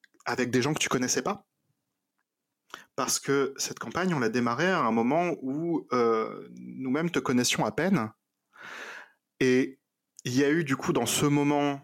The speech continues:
dans ce scénario compliqué, peut-être une des premières occasions pour nous,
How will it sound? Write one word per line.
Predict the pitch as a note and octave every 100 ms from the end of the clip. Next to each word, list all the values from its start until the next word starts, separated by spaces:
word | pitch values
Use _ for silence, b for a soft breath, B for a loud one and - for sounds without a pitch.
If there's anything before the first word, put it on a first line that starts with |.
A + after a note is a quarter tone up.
| _
dans | A#2+ A#2
ce | - C3
scénario | - C#3 C3 D3 D#3 - _
compliqué, | - B2+ - - G3 G#3+ - _
peut-être | - D#3+ E3+ G3 - - -
une | D3+
des | C3
premières | B2+ - D3 D#3 C#3
occasions | B2+ C3 B2+ D3+
pour | - A#2 B2
nous, | F3 G3